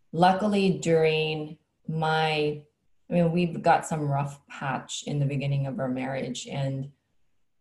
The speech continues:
luckily we stuck together. And I think that, um, when I communicated to my husband, and we're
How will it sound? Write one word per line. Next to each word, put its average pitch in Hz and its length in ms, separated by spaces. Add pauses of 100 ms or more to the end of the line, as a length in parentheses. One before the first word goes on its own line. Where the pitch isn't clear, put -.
(680)
luckily 180 460
we 175 120
stuck - 380
together. 156 520 (100)
And 151 320
I 151 160
think 165 460
that, 147 500 (260)
um, 143 600 (600)
when 165 280
I 156 140
communicated 160 840
to 165 140
my 143 140
husband, 147 580
and 147 180
we're 151 320